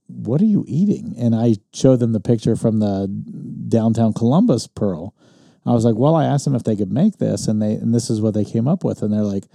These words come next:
all three of them that came by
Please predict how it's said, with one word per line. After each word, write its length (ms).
all 240
three 280
of 120
them 260
that 180
came 220
by 280